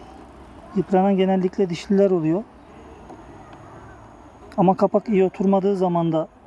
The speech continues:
vıcırtıyla ses çıkarıyor ve dişlilerin yenmesine sebep oluyor. Dişlileri zaten bulamazsınız kolay kolay.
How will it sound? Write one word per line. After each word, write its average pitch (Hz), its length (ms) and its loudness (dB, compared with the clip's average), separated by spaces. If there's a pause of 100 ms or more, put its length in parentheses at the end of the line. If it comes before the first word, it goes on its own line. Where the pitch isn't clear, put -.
(120)
vıcırtıyla 170 600 0
ses 190 260 -4
çıkarıyor 202 420 -2
ve 190 100 0
dişlilerin 185 520 0
yenmesine 185 440 0
sebep 165 340 -2
oluyor. 165 240 0
Dişlileri 175 380 -2
zaten 165 340 -2
bulamazsınız 160 680 -4 (140)
kolay 156 280 -2
kolay. 156 280 -4